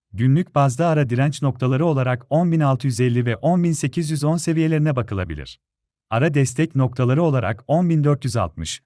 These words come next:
ve on bin üç yüz elli seviyeleri önemli olacak. Hisse tarafında ise teknik olarak kısa vadeli alım yönünde Akbank, Aselsan, Doğan Holding, Ereğli Demir Çelik,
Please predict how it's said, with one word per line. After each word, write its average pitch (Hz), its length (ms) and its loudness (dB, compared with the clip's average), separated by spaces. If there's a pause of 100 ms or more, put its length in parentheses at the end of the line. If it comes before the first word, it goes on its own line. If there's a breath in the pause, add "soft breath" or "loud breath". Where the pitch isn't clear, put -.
ve 113 120 -2
on 165 280 2
bin 165 200 0
üç 165 200 -6
yüz 147 140 -2
elli 147 180 2
seviyeleri 160 520 0
önemli 139 320 2
olacak. 76 480 -8 (440)
Hisse 120 280 -2
tarafında 147 460 2
ise 139 280 0
teknik 120 380 -4
olarak 143 340 0
kısa 175 280 -2
vadeli 147 360 0
alım 151 240 2
yönünde 135 380 2
Akbank, 117 560 -6 (100)
Aselsan, 120 680 -2 (180)
Doğan 127 280 4
Holding, 104 460 -2 (200)
Ereğli 139 360 0
Demir 147 220 2
Çelik, 92 460 -10